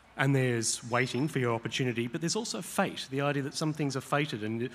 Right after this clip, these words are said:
they're going to happen inexorably whether you like it or not. What, what,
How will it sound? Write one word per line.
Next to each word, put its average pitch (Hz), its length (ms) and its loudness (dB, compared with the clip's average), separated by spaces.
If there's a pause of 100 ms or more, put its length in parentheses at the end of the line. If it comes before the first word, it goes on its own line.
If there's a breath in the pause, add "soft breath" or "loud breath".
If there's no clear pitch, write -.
(180 loud breath)
they're 139 100 0
going 135 200 4
to 123 80 2
happen 131 260 0
inexorably 120 680 0
whether 117 280 2 (160)
you 127 160 0
like 123 300 0
it 120 80 -4
or 120 140 0
not. 143 240 2 (320 loud breath)
What, - 140 -6 (400 loud breath)
what, - 140 -6